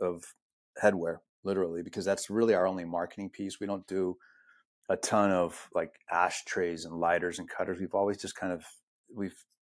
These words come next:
I always thought hats were a great marketing piece because it's a one size fits all, essentially, and it's walking advertisement. You know, a lighter is gonna stay on the guy's desk or in his pocket, but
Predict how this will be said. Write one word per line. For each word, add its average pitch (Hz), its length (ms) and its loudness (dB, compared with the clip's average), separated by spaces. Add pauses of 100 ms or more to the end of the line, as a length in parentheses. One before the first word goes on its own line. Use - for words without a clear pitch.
I 98 120 6
always 120 240 6
thought 107 180 0
hats 107 240 2
were 101 80 -4
a 95 60 -6
great 95 180 -2
marketing 90 400 -6
piece - 240 -14
because 90 460 -8 (560)
it's 104 140 -6
a 98 60 2
one 98 200 6
size 104 300 4
fits 95 280 -2
all, 82 360 0 (300)
essentially, 85 580 -6 (540)
and 92 120 0
it's 85 180 -2
walking 90 420 6
advertisement. 82 680 -6 (240)
You 92 80 -8
know, 85 260 -6
a 87 80 0
lighter 98 400 6
is 87 80 -2
gonna 85 160 -8
stay 98 320 2
on 87 140 2
the 85 40 -6
guy's 85 300 -4
desk 85 500 -2
or 92 140 -2
in 82 60 -8
his - 100 -12
pocket, 90 560 0
but 85 140 -6